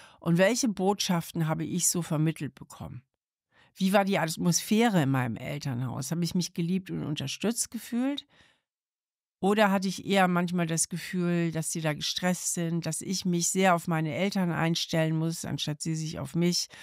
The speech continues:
und so weiter und so fort? Und dann spüre ich mal hin, was sind denn meine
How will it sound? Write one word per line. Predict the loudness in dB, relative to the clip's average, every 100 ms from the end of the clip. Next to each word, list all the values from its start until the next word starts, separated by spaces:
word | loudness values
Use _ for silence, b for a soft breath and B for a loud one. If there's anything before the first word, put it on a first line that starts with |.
| B B
und | 0 2
so | 4
weiter | 4 4 2
und | -2
so | -4
fort? | -6 -4 -4 -4 -10
Und | -4 0
dann | 2 2 0
spüre | -2 0 2
ich | 2
mal | 2 4
hin, | 6 4 2 B B B B
was | 0 2
sind | 4 4 6
denn | 6 6
meine | 6 4 6 6